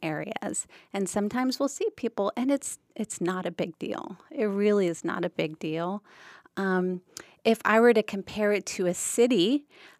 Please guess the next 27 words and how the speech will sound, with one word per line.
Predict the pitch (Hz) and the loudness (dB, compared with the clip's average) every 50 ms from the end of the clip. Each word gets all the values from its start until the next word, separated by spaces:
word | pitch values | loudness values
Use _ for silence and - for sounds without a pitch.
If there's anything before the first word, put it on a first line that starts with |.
| - _ - | -16 _ -6
um, | 208 196 190 190 185 180 185 180 - - | -2 0 0 2 2 2 2 0 0 2
it's | 220 208 208 - - - | 2 2 2 2 0 0
like | 214 214 208 202 - - 180 | 2 2 2 2 0 -4 -4
being | 170 208 208 208 214 226 226 220 202 - - | 0 0 2 2 2 2 2 2 2 0 0
in | 202 196 190 | 0 2 4
a, | 190 180 180 180 185 175 - - | 4 4 4 4 2 0 -2 -2
in | - 208 | -2 0
a | 202 190 | 2 4
neighborhood, | 175 175 180 185 190 208 - 247 254 233 220 269 262 262 277 302 294 - _ _ - - | 4 4 4 4 2 2 2 2 2 2 2 2 2 4 4 2 2 0 _ _ -10 -4
and | 240 240 220 220 226 | -2 -2 0 0 2
maybe | 233 240 226 240 | 2 2 2 2
go | 226 - 208 208 | 2 2 0 0
to | - - | 0 -2
a | 190 | -2
new | 180 180 180 185 | 0 2 2 2
neighborhood, | 180 175 180 180 180 180 220 220 214 214 233 220 226 240 240 - - _ - - - - - - - | 2 4 2 2 2 2 0 0 2 2 2 2 4 2 0 -2 -6 _ -20 -20 -20 -20 -16 -6 0
and | - 220 226 226 | 2 2 4 4
you're | 226 247 | 4 6
not | 262 269 - 233 | 6 6 4 4
familiar | - 247 240 233 220 220 233 254 262 254 | 2 2 4 4 4 4 4 4 4 4
with | 226 190 185 - | 2 2 0 0
the | - 175 | -2 -2
neighborhood, | 185 185 190 226 254 233 240 196 180 185 185 - | 0 0 2 2 2 2 0 0 0 -2 -2 0
but | - 220 220 | 0 0 4
there | - 233 240 | 4 4 4
may | 240 233 226 226 233 | 4 4 4 2 2
be | 202 - 226 220 214 220 | 0 0 0 2 2 2